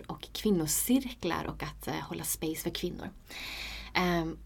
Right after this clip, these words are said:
och sen blev det en naturlig sväng att, ehm, jag har alltid haft det här med barnmorskeriet har funnits hos mig, men jag har aldrig velat jobba på sjukhus. Jag är inte alls intresserad av att bli sjuksyrra. Så i Sverige fanns det inte en chans att jag skulle bli barnmorska.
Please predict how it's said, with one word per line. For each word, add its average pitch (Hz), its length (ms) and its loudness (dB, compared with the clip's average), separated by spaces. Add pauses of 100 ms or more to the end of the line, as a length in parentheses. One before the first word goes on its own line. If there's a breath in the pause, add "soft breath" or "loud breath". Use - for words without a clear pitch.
(160)
och 320 140 12
sen 208 200 6
blev 330 140 8
det 233 80 8
en 196 80 8
naturlig 185 580 4
sväng 202 420 4
att, - 440 -6 (500)
ehm, 180 600 -4 (120)
jag 170 640 4 (300)
har - 220 2
alltid 285 280 2
haft - 140 0
det - 60 -4
här 165 80 0
med 156 200 0
barnmorskeriet 185 600 2
har 208 80 0
funnits 196 600 0
hos - 220 -4
mig, 160 120 2
men 160 80 2
jag 170 120 6
har 175 180 2
aldrig 220 400 2
velat - 200 0
jobba 175 140 2
på 190 80 -2
sjukhus. 185 640 -2
Jag 180 180 2
är 180 180 -2 (840 loud breath)
inte 202 220 6
alls 233 260 10
intresserad 180 400 6
av 160 100 6
att 165 60 4
bli 165 140 4
sjuksyrra. 165 600 0
Så 185 100 2
i 185 80 4
Sverige 214 400 6
fanns 190 200 4
det 185 60 2
inte 165 220 0
en 160 100 -2
chans 180 300 2
att - 60 -14
jag 143 100 0
skulle 156 160 -4
bli 151 100 -2
barnmorska. 147 580 0